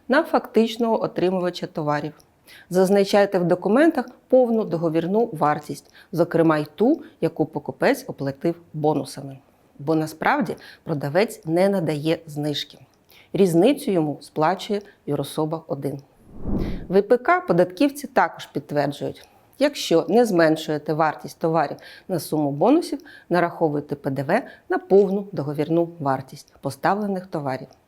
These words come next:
До бази оподаткування включаєте і суму коштів, що сплатив безпосередньо покупець, і суму бонусів, що сплатила юрособа один. Ще одне питання.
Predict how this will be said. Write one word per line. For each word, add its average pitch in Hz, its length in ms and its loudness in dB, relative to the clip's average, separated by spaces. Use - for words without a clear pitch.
До 190 160 2
бази 214 340 2
оподаткування 208 800 2
включаєте 185 680 0
і 214 100 -2
суму 196 340 0
коштів, 294 520 0
що - 180 -4
сплатив 240 440 2
безпосередньо 214 760 2
покупець, 190 600 -4
і 392 80 0
суму 311 300 4
бонусів, 170 580 2
що - 180 -4
сплатила 196 560 0
юрособа 160 640 -2
один. 143 340 -6
Ще 330 260 2
одне 180 240 4
питання. 151 500 -6